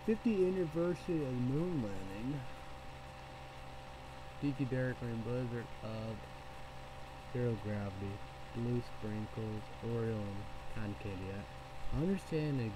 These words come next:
get it with tea picks for you. Number one energy drink product review on YouTube. Subscribe, click the notification bell. Now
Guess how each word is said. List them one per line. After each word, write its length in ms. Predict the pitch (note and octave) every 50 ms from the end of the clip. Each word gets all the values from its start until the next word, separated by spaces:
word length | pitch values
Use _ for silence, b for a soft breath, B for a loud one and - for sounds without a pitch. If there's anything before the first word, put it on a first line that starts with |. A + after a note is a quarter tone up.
| G2+ A#2
get 120 | A#2 G#2+
it 40 | G2+
with 160 | F#2+ G2 F#2 - - -
tea 160 | B2+ A#2 A2 - - -
picks 340 | - G#2 G2+ F#2+ F#2+ - - - -
for 80 | G2
you. 240 | F#2 F2+ F#2 F2+ - - - - - - - - - - - - - - - - - - - - - - - - A2 A2 A#2
Number 220 | A#2+ A#2+ A#2+ C3
one 280 | A2+ G#2+ A2 G#2+ G#2+ G#2+ - G2+
energy 320 | G#2 G#2 G#2 G2+ G2 G2 G2 G2+
drink 240 | G2+ G3+ G2 G2 G3+ - -
product 380 | - G#2+ G2 G2 F#2+ G2+ - - - - -
review 320 | A#2 A2 G#2 G#2 G#2 G2
on 240 | G2 F#2+ F#2+ G2 G2
YouTube. 320 | G#2+ A2 - G2+ F2 F2 - - - - - - - - -
Subscribe, 440 | C#3+ C#3 - - C3 B2 A2+ A#2 - - - - - -
click 140 | - A#2 G#2 - -
the 60 | A2 G2+
notification 540 | G2 F#2+ - G2+ - - - G2+ - - F#2+
bell. 180 | F#2 F2+ F2 F#2+ - - - - - - - - - - - - - - - - - - - - - - - -
Now 160 | G2 G2 F#2+